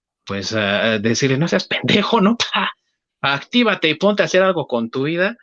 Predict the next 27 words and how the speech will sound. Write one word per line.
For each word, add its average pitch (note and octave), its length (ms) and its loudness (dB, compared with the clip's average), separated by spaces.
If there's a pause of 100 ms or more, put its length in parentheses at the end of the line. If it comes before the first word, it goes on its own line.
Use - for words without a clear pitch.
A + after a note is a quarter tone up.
(380)
y A2 360 0
le A2+ 180 2
cuesta D3+ 240 -2
trabajo B2 380 0
volver, G#2+ 540 -2
¿no? B2 340 -4
A G2+ 260 -2
tener A2 320 -2
la G#2+ 120 0
misma A2 400 0 (540)
fuerza A#2+ 580 0
física C3 500 -2
y A2+ 100 0
mental G#2+ 440 -2
que A2+ 120 -4
tenía G#2+ 280 -6
antes, C3+ 260 -4
y B2 100 -12
también B2+ 240 -4
lo D#3 60 -4
podemos C#3 260 -6
ver C#3+ 200 -2
en C3 140 -2
esa C#3 220 0
otra C#3+ 360 2
gran D#3+ 640 0
pelea, C3+ 680 2